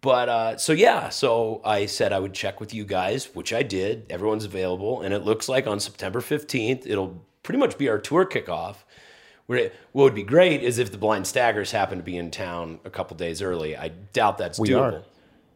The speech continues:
Speaker 2: are.
Speaker 1: Are you?
Speaker 2: It might be the sixteenth, though.
Speaker 1: Oh,
Speaker 2: However.
Speaker 1: well.
Speaker 2: Hold on.
Speaker 1: Hold on. We'll talk about
Speaker 2: We'll
Speaker 1: it.
Speaker 2: talk about it.
Speaker 1: We'll talk off mic, yeah.
Speaker 2: We, well, we have, we're,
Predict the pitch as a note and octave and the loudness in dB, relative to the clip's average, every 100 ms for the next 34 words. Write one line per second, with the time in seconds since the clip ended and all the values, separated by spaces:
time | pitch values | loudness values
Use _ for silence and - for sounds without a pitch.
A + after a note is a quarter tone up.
0 | _ F2 F2+ - B2+ E3 G2+ D#2 - - | _ -18 -4 6 6 6 2 -6 -12 -20
1 | _ - G#2 G#2+ G2 - G2 - G2+ G2 | _ -4 -2 0 -2 -4 -8 -8 -8 -8
2 | - D#2+ C#2+ F#2+ E2+ C2+ D#2+ G#2+ F2+ E2+ | -8 -8 -2 0 0 -2 -6 -2 -2 -2
3 | - - - D3+ F2+ D2 F2+ - - E3+ | -10 -6 0 0 0 -4 -14 -8 0 4
4 | B3+ C#3+ E3+ A3 - F3+ G#3+ A3 C#3+ G#2+ | 6 4 2 -4 -6 -2 4 4 4 0
5 | F#2 F2 A2 F#2+ F2 F#2 B2 D#3 C#3 B2+ | 0 2 0 -2 -2 0 4 6 6 4
6 | - F#2+ E2 F2+ A#2+ F#2+ - - B2 - | 0 -4 -8 -4 -2 -2 -2 -6 -4 0
7 | B2 A#2+ B2+ B2+ A2 - A#2 A2+ | 2 4 4 4 0 -6 -4 -4